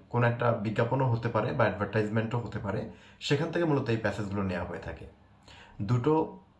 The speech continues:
দুই ধরনের টেস্টে মূলত চল্লিশটি প্রশ্নের উত্তরই দিতে হয় এবং সময় এক ঘন্টাই থাকে। তবে প্যাসেজের ধরন বুঝে টেস্টের ভিন্নতা আসে। তার মানে একাডেমিক, আহ,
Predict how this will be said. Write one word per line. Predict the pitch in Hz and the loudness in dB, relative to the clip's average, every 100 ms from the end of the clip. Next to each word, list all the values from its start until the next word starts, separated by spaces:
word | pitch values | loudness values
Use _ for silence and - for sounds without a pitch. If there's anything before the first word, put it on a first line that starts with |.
| _ - | _ -8
দুই | 101 143 | 0 2
ধরনের | 151 175 180 185 | 4 2 2 0
টেস্টে | 120 117 143 - - | -2 0 0 -2 -2
মূলত | 110 113 113 143 | -2 0 0 -4
চল্লিশটি | - 117 120 117 | 0 2 2 0
প্রশ্নের | 147 139 - 139 | -4 -4 -2 -2
উত্তরই | 139 151 143 | 0 0 0
দিতে | 139 156 | 0 0
হয় | 147 233 - - - - | 0 -2 -6 -20 -20 -4
এবং | 117 131 | 0 0
সময় | - 117 131 | 2 2 4
এক | 110 98 | 4 2
ঘন্টাই | 127 147 160 | 2 4 2
থাকে। | 156 208 240 - - - - _ - | 2 -2 -4 -6 -18 -20 -20 _ 0
তবে | 113 - - - - - | 2 4 0 -6 -18 2
প্যাসেজের | 120 143 170 175 | 2 2 -2 -2
ধরন | 123 113 139 160 | -2 2 4 4
বুঝে | 107 113 139 - - - - _ | 0 0 0 -2 -4 -16 -20 _
টেস্টের | 117 110 - 190 208 - - - 95 | 0 0 0 0 -2 -12 -20 -12 0
ভিন্নতা | 131 143 143 101 | 4 4 4 2
আসে। | 92 - | -4 -8
তার | - 101 | -2 0
মানে | 120 | 2
একাডেমিক, | 131 107 113 131 156 160 | 2 0 0 0 0 -2
আহ, | - - - - 110 107 101 | -8 -16 -20 -6 0 2 2